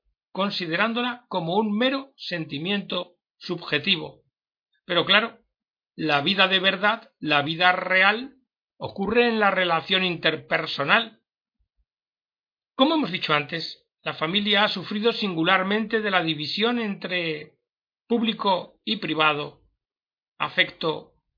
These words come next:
y vínculo, pues en ella ambas realidades se unen. Diríamos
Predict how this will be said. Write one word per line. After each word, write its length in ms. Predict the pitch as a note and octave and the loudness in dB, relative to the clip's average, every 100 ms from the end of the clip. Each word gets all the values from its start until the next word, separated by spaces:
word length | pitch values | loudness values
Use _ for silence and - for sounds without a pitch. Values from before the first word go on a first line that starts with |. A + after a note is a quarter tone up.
| _ | _
y 120 | D3+ | 0
vínculo, 680 | E3 F3 - D3+ C#3 - _ _ _ _ _ _ _ _ _ | 2 2 0 -6 -8 -12 _ _ _ _ _ _ _ _ _
pues 220 | F3 - | -2 0
en 100 | F#3+ | 2
ella 380 | B3 C#4 C4+ _ _ _ _ _ _ _ _ _ | 2 0 -4 _ _ _ _ _ _ _ _ _
ambas 520 | C4+ D4 D4 C4+ - _ _ _ _ | 0 4 2 2 -10 _ _ _ _
realidades 1000 | G#3 G3 F#3+ E3+ G3 G#3 A3+ A3+ - _ _ - | -6 0 0 2 4 4 2 -6 -14 _ _ -16
se 340 | - E3 D#3 | -4 4 8
unen. 460 | D#3+ D3 C#3 B2+ - _ _ _ _ _ _ _ _ _ _ _ _ _ _ _ _ _ | 6 4 -4 -10 -14 _ _ _ _ _ _ _ _ _ _ _ _ _ _ _ _ _
Diríamos 840 | D#3+ F3 A3+ D#4 D4 D4+ - - | -4 0 2 2 2 -4 -8 -16